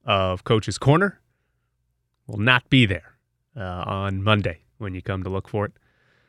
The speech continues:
I will be moving on. That'll be announced at some point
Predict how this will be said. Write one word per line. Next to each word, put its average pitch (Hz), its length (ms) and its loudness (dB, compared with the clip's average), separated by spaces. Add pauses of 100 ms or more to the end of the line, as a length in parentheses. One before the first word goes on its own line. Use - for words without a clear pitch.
(1500)
I 170 240 8
will 180 200 6
be 165 140 6
moving 151 340 6
on. 143 360 4 (200)
That'll 107 200 -4
be 104 140 -4
announced 101 560 -4
at 98 80 -12
some 98 260 -6
point 92 460 -10